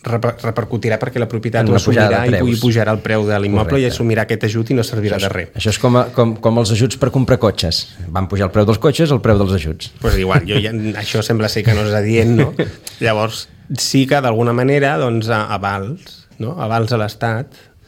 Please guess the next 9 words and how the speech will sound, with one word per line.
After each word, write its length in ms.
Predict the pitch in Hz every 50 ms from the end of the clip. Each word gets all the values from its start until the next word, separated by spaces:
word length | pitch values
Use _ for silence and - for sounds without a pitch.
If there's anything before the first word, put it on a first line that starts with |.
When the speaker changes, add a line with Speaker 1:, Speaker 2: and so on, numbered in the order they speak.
| - - - - - -
Speaker 1:
un 140 | - 117 110
aval 560 | 104 104 117 131 135 135 147 175 214 - - - - _ -
que 100 | - 123
garanteixi 920 | 117 110 113 110 110 104 107 104 104 104 101 101 123 127 123 - - 139
que 100 | 147 -
en 100 | 127 113 110
cas 240 | 117 117 110 107 110
de 180 | 107 107 104
que 720 | 107 - 110 107 107 107 107 107 104 104 104 101 104 -